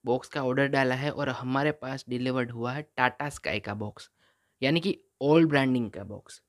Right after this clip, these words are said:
तो ये कैसे? अभी टाटा प्ले यानी कि न्यू, न्यू ब्रांडिंग है, टाटा प्ले में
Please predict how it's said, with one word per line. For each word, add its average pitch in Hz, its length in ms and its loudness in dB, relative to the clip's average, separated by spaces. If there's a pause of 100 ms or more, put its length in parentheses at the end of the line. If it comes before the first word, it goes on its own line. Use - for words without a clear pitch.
(360)
तो 156 60 -2
ये 160 140 6
कैसे? 143 440 0 (460)
अभी 139 200 6
टाटा 147 400 2
प्ले 160 260 4
यानी 156 260 4
कि 151 140 0
न्यू, 151 400 2
न्यू 147 200 4
ब्रांडिंग 139 380 4
है, 135 100 -2
टाटा 127 280 -2
प्ले 131 180 -4
में 135 200 -2